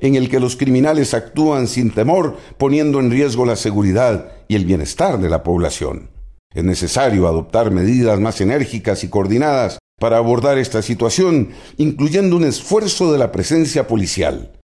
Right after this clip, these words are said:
mayores medidas de control y represión, involucramiento de la comunidad y la aplicación de medidas preventivas adicionales. Es momento de que como sociedad y como Estado tomemos acciones concretas para enfrentar el desafío de la delincuencia.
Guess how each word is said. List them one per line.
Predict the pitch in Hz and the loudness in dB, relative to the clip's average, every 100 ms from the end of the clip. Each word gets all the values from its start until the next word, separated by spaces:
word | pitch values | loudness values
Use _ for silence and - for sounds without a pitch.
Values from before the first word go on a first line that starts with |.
| _ - | _ -10
mayores | 69 117 131 110 87 | -4 0 0 0 0
medidas | 98 127 123 95 | 0 2 2 0
de | 95 | -2
control | 95 92 120 127 110 | -2 -2 0 0 0
y | |
represión, | 85 90 92 - 185 170 120 - - - - | 0 -2 -2 -2 0 2 0 -2 -12 -6 0
involucramiento | 135 131 127 127 135 170 196 180 151 143 | 2 2 2 2 2 2 2 0 0 0
de | |
la | 131 127 | 0 0
comunidad | 139 139 156 190 156 101 - - - | 2 4 4 2 0 -4 -12 -14 -4
y | 143 | 2
la | 117 | 2
aplicación | - 117 92 - 143 113 | 2 -2 -2 0 0 2
de | |
medidas | 98 90 120 113 92 | 2 2 2 2 -2
preventivas | - 85 80 76 110 107 90 78 - - | -2 -2 -2 -4 -2 2 2 0 -6 -4
adicionales. | 90 90 - 78 67 - - - - - _ _ _ - | -2 -2 -4 -6 -6 -12 -16 -20 -20 -20 _ _ _ -10
Es | 76 | -4
momento | 107 135 165 139 139 131 | 0 0 0 0 0 0
de | |
que | 127 110 | 0 -2
como | 123 110 | -2 -2
sociedad | 123 - 123 143 139 | -2 0 2 4 4
y | 123 | 2
como | 123 123 | 0 0
Estado | 117 - 156 143 110 - - - | 0 0 2 2 0 -4 -10 -2
tomemos | 123 147 143 127 | 0 2 0 -2
acciones | 117 156 147 120 | -2 0 0 0
concretas | 120 120 123 190 180 131 - - - - | -2 -2 0 -2 0 -2 -4 -12 -20 -2
para | 131 131 | 0 0
enfrentar | 120 123 117 139 139 | 0 -2 0 0 0
el | 113 | 0
desafío | 113 - 110 151 139 104 87 | -2 -2 -4 0 2 2 2
de | 82 | 2
la | 85 | 2
delincuencia. | 90 90 90 90 - - 50 | 2 0 0 -2 -2 -12 -16